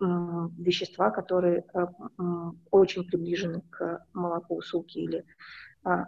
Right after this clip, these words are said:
кошки, а, которые протектируют, а, иммунную систему, а, и правильное развитие пищеварения. А,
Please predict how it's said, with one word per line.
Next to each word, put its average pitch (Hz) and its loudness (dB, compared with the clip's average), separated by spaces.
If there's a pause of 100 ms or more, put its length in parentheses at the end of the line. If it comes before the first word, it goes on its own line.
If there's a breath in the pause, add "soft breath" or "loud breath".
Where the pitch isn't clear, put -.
(140)
кошки, 180 2 (880)
а, 190 2 (100)
которые 190 6
протектируют, 190 2 (160)
а, 175 0
иммунную 180 0
систему, 214 2
а, 180 2
и 185 -2
правильное 185 4
развитие 170 0
пищеварения. 170 -2 (600 loud breath)
А, 185 4